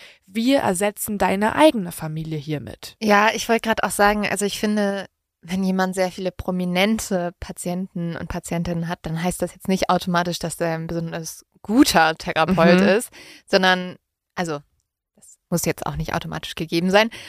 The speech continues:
Speaker 2: aber ich denk da im ersten Moment, "Ah, der findet das auch ganz geil,
Speaker 1: Ist halt
Speaker 2: prominente
Speaker 1: so.
Speaker 2: Patienten zu haben."
Speaker 1: Genau, das ist der Fall. Also Doktor Ike fand es anscheinend sehr wichtig, dass er so wohlhabende, erfolgreiche, prominente Patienten hat und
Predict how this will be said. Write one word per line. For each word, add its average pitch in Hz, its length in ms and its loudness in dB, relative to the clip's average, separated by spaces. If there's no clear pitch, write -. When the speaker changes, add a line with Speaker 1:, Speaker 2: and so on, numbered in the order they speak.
Speaker 2:
aber 262 140 4
ich - 120 2
denk 180 220 4
da 202 120 8
im 180 140 2
ersten - 340 0
Moment, 190 380 0
"Ah, 190 80 4
der 180 120 0
findet 190 240 -4
das 160 120 -10
auch 170 140 -10
ganz 156 260 -12
geil, 185 380 6
Speaker 1:
Ist - 40 -8
halt - 80 -20
Speaker 2:
prominente 160 640 2
Speaker 1:
so. 165 280 -2
Speaker 2:
Patienten 156 640 -12
zu - 200 -12
haben." 175 180 -10
Speaker 1:
Genau, 180 420 2
das 180 120 -2
ist - 100 -6
der 170 80 -6
Fall. 175 380 -2
Also 175 280 0
Doktor 180 360 -4
Ike 175 180 -4
fand 185 220 -6
es 190 140 -6
anscheinend 180 480 -8
sehr 170 220 2
wichtig, 214 520 -2
dass 190 180 0
er 180 120 0
so 160 180 -4
wohlhabende, 190 440 2
erfolgreiche, 190 680 0
prominente 254 520 4
Patienten 170 560 -2
hat 185 160 4
und 180 120 -2